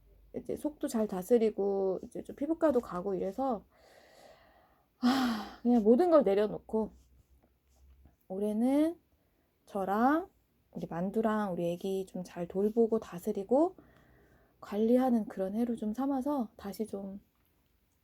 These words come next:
뭐 예뻐지는 게 뭐 연예인 할 정도로 원래 타고난 미모는 아니지만 주름 관리, 탄력 관리 좀 남들이 걱정하지 않을 정도로 관리는 좀 해야 되겠다라고 지금 생각을 했습니다.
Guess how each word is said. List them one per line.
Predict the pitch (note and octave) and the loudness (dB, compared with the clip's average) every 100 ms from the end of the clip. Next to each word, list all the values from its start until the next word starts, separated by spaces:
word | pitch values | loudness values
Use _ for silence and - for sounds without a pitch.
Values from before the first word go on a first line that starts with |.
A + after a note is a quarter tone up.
| _ _ _ - _ _ _ _ _ _ _ | _ _ _ -20 _ _ _ _ _ _ _
뭐 | - F#3 E3+ | -12 -8 -6
예뻐지는 | G#3 - C4+ C4 A#3+ | -4 -2 2 4 4
게 | A3 | 4
뭐 | A3+ F3+ | 0 0
연예인 | F3+ G#3 A#3+ | 0 4 4
할 | B3+ | 4
정도로 | A#3+ A#3 A3 | 4 2 4
원래 | F#3+ F#3 | 0 -2
타고난 | G#3+ C#4+ D4+ C#4+ A#3 | -2 0 2 4 2
미모는 | G3 A3 A3+ | 2 2 2
아니지만 | G#3 E3 F#3 G3 G#3 A#3+ A3+ F3+ _ _ _ _ _ _ _ | 0 -2 -8 -6 -2 0 0 -4 _ _ _ _ _ _ _
주름 | - G#3 G#3+ | -6 -4 -2
관리, | G3+ G3 F#3+ | -2 -4 -4
탄력 | B3 B3+ B3+ | 0 0 0
관리 | A#3 G#3 G3+ | -2 -2 -4
좀 | G3 F#3+ - - _ _ - - | -6 -8 -12 -18 _ _ -20 -6
남들이 | F#3 G3 A3 A#3 B3+ | -2 4 6 6 4
걱정하지 | A#3+ F#3 - F#3 F3+ E3+ F3+ | 2 -2 -2 2 4 4 2
않을 | F3 G3 G#3+ | 0 -2 -2
정도로 | A3+ A3 G#3 G3 G3 A3+ G#3 F3+ _ _ _ - _ _ _ | -2 -2 -4 -6 -4 -2 -4 -10 _ _ _ -20 _ _ _
관리는 | - F#3 G3 G3 | -12 -6 -6 -6
좀 | - G3 | -8 -2
해야 | B3+ C#4+ | 0 2
되겠다라고 | C4 A#3 - G#3 G#3 G3+ F3+ F#3 | 0 0 -2 -4 -2 -2 -4 -8
지금 | F3+ - F3+ F#3 - - | -10 -10 -10 -10 -14 -20
생각을 | - C4 C4 C4 A#3 | -6 -2 0 -2 -2
했습니다. | B3 - B3+ G3+ | -4 -2 -2 -2